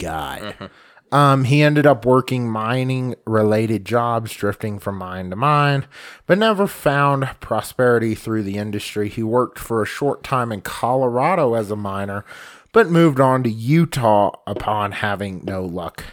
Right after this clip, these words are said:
Speaker 1: there. Most who knew Packer generally <laughs> disliked and distrusted him, aided by his nearly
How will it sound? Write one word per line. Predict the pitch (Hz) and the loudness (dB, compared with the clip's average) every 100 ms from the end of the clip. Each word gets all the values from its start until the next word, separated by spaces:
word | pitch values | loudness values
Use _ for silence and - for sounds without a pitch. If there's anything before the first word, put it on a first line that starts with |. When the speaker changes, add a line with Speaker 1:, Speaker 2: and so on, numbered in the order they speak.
| _ - | _ -20
Speaker 1:
there. | 76 90 98 87 78 - _ - - - - _ - | -8 -4 -2 -2 -6 -12 _ -20 -20 -20 -20 _ -4
Most | 120 120 - | -2 -2 -4
who | 120 | -2
knew | 135 135 | 0 0
Packer | 131 135 - - 143 131 - | 0 -2 -2 0 2 2 0
generally | 107 120 135 135 156 147 | -4 -2 2 4 4 4
<laughs> | |
disliked | 117 127 - 101 123 143 143 - | 2 -2 0 0 4 2 0 -8
and | 135 120 | -6 -2
distrusted | 127 - - - 139 - - 120 98 | -2 -4 -4 0 0 0 -4 -4 -4
him, | 101 90 82 | -6 -6 -8
aided | 92 110 120 110 | -6 -4 -4 -2
by | 110 | -2
his | 113 107 107 | -2 -4 -6
nearly | 113 120 117 113 | -6 -4 -2 -4